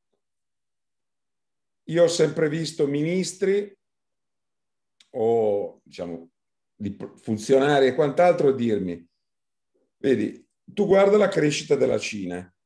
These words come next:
dal punto di vista del pil, guarda la crescita degli investimenti nel sistema educativo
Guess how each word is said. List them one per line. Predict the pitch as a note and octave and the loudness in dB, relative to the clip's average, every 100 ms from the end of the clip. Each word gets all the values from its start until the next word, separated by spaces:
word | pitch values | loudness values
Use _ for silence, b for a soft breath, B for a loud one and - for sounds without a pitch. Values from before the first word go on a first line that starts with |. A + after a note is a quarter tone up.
| _ | _
dal | - A2 | -4 -2
punto | G#2+ A#2 | -2 -4
di | |
vista | A#2+ - | -6 0
del | A#2 G2+ | 0 0
pil, | - F#2+ E2 D#2 - _ _ _ _ - | -6 -8 -6 -8 -12 _ _ _ _ -6
guarda | - F#3+ G3+ E3 | 2 4 4 4
la | D3+ D3 | 2 2
crescita | F3 G3+ G3+ F3+ | 2 4 4 0
degli | D#3 D3 | 0 -2
investimenti | C#3+ C#3+ C#3+ D#3+ D#3 F3 E3+ | -2 -2 -2 -2 -2 -2 -2
nel | D3+ | -4
sistema | C3+ C#3+ - E3+ E3+ | -4 -6 -6 -6 -4
educativo | E3+ F3+ G3 F#3 E3 D#3 F#3 F#3+ - | -4 -2 -2 -4 -6 -4 -4 -6 -16